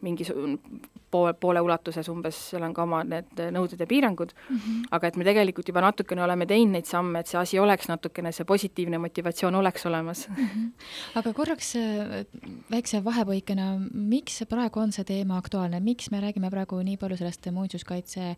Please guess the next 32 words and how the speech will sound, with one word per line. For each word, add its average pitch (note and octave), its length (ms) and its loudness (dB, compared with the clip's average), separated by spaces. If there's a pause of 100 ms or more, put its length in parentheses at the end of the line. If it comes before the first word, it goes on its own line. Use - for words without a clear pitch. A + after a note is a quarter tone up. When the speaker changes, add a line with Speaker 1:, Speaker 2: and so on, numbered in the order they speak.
(400)
Speaker 2:
äh, F3 100 -4
kaitsekorra F#3 460 -2
loomisest? F#3 480 -2 (180)
Kas - 220 -6
see G3+ 80 -2
on F#3+ 80 0
midagi F#3+ 240 -4 (160)
nii-öelda F3+ 240 -2
uuenemas F3+ 400 -4
siis, F3+ 160 -8
jah? E4+ 80 -8 (320)
Tuletame A3+ 240 6
Speaker 1:
Jaa, C#4 80 12
Speaker 2:
selle F#3+ 240 10
meelde. F#3+ 240 -4
Speaker 1:
jaa, A#3+ 360 10
see B3+ 200 6
ongi C4+ 240 8
selles A#3 260 6
mõttes, F#3+ 300 -4
et - 80 -6
meil F#3+ 100 -2
tulebki, G3 600 4
me F#3 140 -2
koostamegi F#3 540 6
praegu, G3 440 4 (1300)
see - 160 -2
algas G#3 480 6
kõik E3+ 160 -4
sellest, E3 400 -4
<laughs> E3+ 80 -2
Speaker 2:
Mhm. G#3 200 0